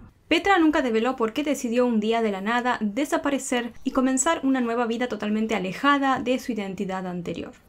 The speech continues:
Durante todo el tiempo que estuvo desaparecida, Petra vivió en el anonimato, trabajando en empleos en donde le pagaban en efectivo y evitando cualquier tipo de situación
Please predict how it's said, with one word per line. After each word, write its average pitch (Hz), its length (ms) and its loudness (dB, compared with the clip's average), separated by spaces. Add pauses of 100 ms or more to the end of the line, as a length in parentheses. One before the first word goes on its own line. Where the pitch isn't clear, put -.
(140)
Durante 254 380 2
todo 339 260 0
el 330 120 4
tiempo 277 380 4
que 233 60 -2
estuvo 233 280 -2
desaparecida, 226 800 0
Petra 262 300 0
vivió 214 460 0
en 214 120 -2
el 196 100 -6
anonimato, 185 680 -6 (140)
trabajando 285 580 4
en 294 80 6
empleos 262 720 2
en 226 140 -2
donde 208 220 2
le 202 100 -2
pagaban 202 480 0
en 208 140 -2
efectivo 277 560 4
y 220 100 4
evitando 269 480 2
cualquier 214 800 2
tipo 262 260 0
de 202 100 0
situación 247 680 -2